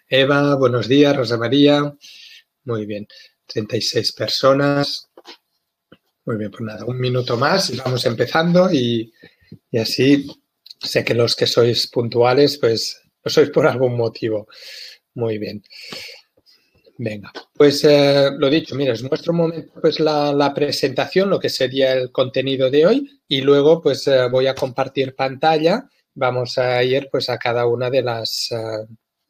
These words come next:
de las herramientas que están colgadas a través y que tenemos disponibles en Internet.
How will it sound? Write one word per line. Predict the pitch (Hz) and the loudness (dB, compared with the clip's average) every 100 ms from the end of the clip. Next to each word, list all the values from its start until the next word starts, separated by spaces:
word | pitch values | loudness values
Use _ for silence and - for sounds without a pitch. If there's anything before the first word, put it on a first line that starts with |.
| _ - - | _ -18 -10
de | 113 | -8
las | 104 107 - | -6 -6 -4
herramientas | 117 117 127 156 127 151 185 | -2 -2 2 2 2 0 0
que | - | -4
están | 120 - 113 | -6 -6 -6
colgadas | 123 113 110 110 113 | -4 -4 -2 -4 -4
a | |
través | - 110 113 - | -4 -2 -2 -4
y | 131 | -6
que | 113 | -6
tenemos | 120 110 113 | -4 -4 -4
disponibles | 120 - - 117 110 110 - | -4 -4 -4 -2 -2 -2 -4
en | 110 110 | -4 -6
Internet. | 113 131 180 180 - | 0 0 2 0 -2